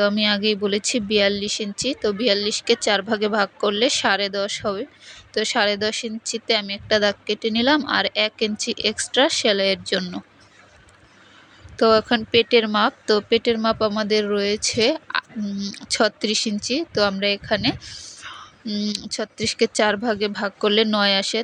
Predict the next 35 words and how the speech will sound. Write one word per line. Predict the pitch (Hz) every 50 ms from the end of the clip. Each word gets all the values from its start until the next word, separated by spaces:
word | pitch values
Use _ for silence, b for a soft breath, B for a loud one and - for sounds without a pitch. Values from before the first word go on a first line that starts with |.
| - -
তো | - 202 196 196
নয় | 196 202 202 202 202
ইঞ্চি, | 202 208 208 202 - 254 247
আরও | 202 196 190 196 202 196 190
এক | 196 202 - -
ইঞ্চি | 214 202 214 - 220 196
এক্সট্রা | - 202 208 - - - 214 208 202
টেকেনের | _ - 202 - - 220 208 208 214 208 190
জন্য, | 208 214 208 214 247 240 -
আরও | - 202 196 202 208
এক | 208 208 208 - -
ইঞ্চি | 208 214 - - 202 -
এক্সট্রা | - 202 - - - - 240 311
সেলাইয়ের | 330 - - 247 214 208 202 196 196 190
জন্য | - 208 202 196 202 220 277 427 440 B B B B B B _ -
দাগ | 208 220 202 190 190 190
দিয়ে | 185 202 202 190
নিলাম। | 185 185 175 180 180 - - -
তো | - 208
দেখুন, | 196 208 208 - - 254 233 226
দাগটা | 208 196 190 - _ _ - 214 208
আমরা | 202 202 202 214 254 302 311
মিলিয়ে | 240 220 214 208 214 214 214 202
নিলাম | 202 196 190 190 185 180 185
প্রথমে। | - 202 190 - - - 196 - - - _ _ B B B B B B B B B B B B B _
তো | - 240 226 220
এখন | 214 214 - - 247 240 226
আমরা | - 240 214 208 220
হাতার | 220 202 226 208 - - 214 220
শেপটাও | 226 - - 226 220 - _ - 220 220 220
দিয়ে | 202 196 214 208 208
নিচ্ছি। | 196 208 202 - - - - 247 262 262 -
এখন | - 202 - - - 240 208 196 -
এই | - 220 214 202
মার্ক | 196 196 196 190 196